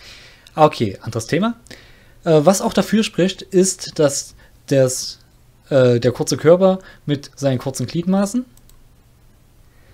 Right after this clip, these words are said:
und dass der Schädel hart gebaut war und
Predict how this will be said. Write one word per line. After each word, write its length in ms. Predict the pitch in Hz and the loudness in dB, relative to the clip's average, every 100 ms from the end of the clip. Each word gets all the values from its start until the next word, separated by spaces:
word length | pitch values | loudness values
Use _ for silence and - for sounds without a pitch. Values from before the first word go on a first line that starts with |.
| - - - | -20 -20 -6
und 260 | 208 240 - - | 0 0 -2 -2
dass 180 | 170 | 0
der 120 | - 131 | 0 -2
Schädel 440 | - 160 160 156 - - | -2 0 0 0 -2 -6
hart 240 | 151 - | -6 -4
gebaut 380 | 123 123 175 165 | -2 0 0 0
war 280 | 156 175 175 | -2 -2 -4
und 220 | 170 | -6